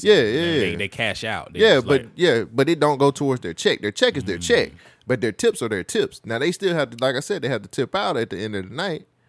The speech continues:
Speaker 1: You know what I'm saying? Which I don't
Speaker 2: Mm.
Speaker 1: know what the, how the tip out bust down go, but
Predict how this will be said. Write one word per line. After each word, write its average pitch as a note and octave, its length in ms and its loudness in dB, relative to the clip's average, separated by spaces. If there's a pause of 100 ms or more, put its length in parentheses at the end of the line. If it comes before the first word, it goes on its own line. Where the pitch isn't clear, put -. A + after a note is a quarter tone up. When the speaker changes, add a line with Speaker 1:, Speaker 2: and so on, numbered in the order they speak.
(400)
Speaker 1:
You B2+ 80 -2
know C#3 100 4
what C#3 60 4
I'm C3+ 80 0
saying? C3 240 -4
Which A#2 140 -6
I A#2 100 4
don't A#2+ 100 -2
Speaker 2:
Mm. B2 40 -8
Speaker 1:
know A2+ 100 0
what A2 180 -2
the, - 180 -6
how A#2 140 0
the G2 80 -4
tip - 240 -6
out G2 180 -2
bust G2+ 260 -4
down F#2+ 280 -6
go, F#2 260 -6 (480)
but G#2 460 0